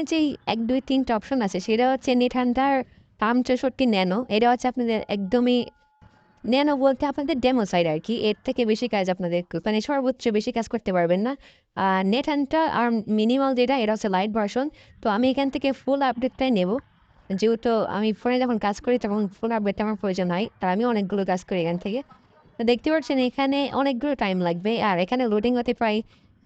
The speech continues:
এ, আমার এখানে দেখেন ঊনত্রিশ মিনিট, আধা ঘন্টা এরকম দেখাচ্ছে। তো এটা আপনাদের অবশ্যই নেট স্পিডের উপর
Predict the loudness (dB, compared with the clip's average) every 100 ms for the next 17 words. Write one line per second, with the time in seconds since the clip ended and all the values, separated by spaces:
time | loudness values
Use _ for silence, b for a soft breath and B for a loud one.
0 | -4 0 0 0 0 -2 -2 -2 -2 0
1 | 0 2 0 0 0 0 2 0 2 0
2 | 0 0 0 0 -2 -2 -4 0 2 4
3 | 2 2 -2 0 -2 -2 -4 -4 0 0
4 | 2 0 -2 -2 0 0